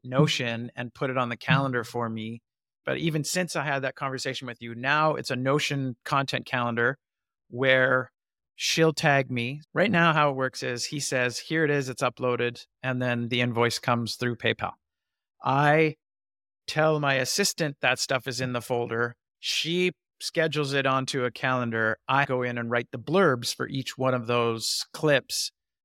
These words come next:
that she then logs in and schedules directly into my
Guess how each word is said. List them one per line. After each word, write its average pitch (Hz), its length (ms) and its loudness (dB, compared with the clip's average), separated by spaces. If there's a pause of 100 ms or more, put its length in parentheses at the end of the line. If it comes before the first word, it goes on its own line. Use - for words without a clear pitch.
that 127 140 -4
she 160 320 -2
then 135 480 -2
logs 123 420 2
in 120 300 -2
and 117 260 -6
schedules 117 920 0 (260)
directly 123 580 -2
into 120 460 -4
my 113 500 2